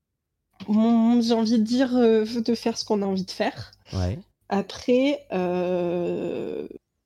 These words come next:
Speaker 1: si j'avais une recommandation particulière, ce serait un jeu vidéo que j'ai adoré et qui est pas très long à faire. Donc, c'est-à-dire que ça, c'est pas un jeu vidéo où vous allez devoir passer huit cents heures pour, euh,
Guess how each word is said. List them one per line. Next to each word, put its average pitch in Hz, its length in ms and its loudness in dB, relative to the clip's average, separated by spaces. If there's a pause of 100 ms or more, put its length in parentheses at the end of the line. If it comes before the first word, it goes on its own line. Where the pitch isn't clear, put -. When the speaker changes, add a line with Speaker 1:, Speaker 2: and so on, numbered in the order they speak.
(260)
Speaker 1:
si - 200 -8
j'avais 208 220 4
une 240 80 2
recommandation 233 560 0
particulière, 208 1080 -2 (680)
ce - 200 -2
serait 262 240 -4
un 233 100 2
jeu 208 140 2
vidéo 208 360 2 (880)
que 220 100 -2
j'ai 185 140 -2
adoré 214 560 2
et 202 120 0
qui - 240 -2
est 196 40 0
pas 277 160 0
très - 300 -2
long 220 140 0
à 185 80 -2
faire. - 320 -10 (240)
Donc, 185 160 -6
c'est-à-dire 196 560 -4
que 185 180 0
ça, 175 240 -8
c'est - 160 -6
pas 226 100 0
un 233 40 2
jeu 220 140 0
vidéo 208 260 0
où 226 60 0
vous 196 100 0
allez 180 140 0
devoir 190 180 -8
passer 190 260 -4
huit 202 140 2
cents 190 300 -2
heures - 280 -4 (840)
pour, 185 300 -4
euh, 170 360 -2